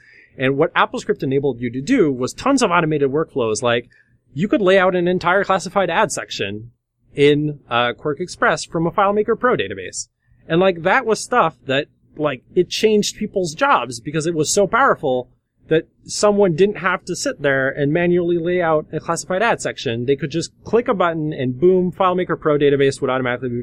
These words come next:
be converted into something that can go into the newspaper.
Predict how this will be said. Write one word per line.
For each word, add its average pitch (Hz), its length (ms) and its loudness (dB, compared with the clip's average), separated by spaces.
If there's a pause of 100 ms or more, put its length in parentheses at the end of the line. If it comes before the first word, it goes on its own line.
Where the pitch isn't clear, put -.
be 117 100 -4
converted 107 480 -2
into 110 320 -8
something 117 320 -4
that 113 120 -2
can 120 100 -2
go 101 80 -2
into 107 160 -8
the 127 80 -4
newspaper. 156 500 0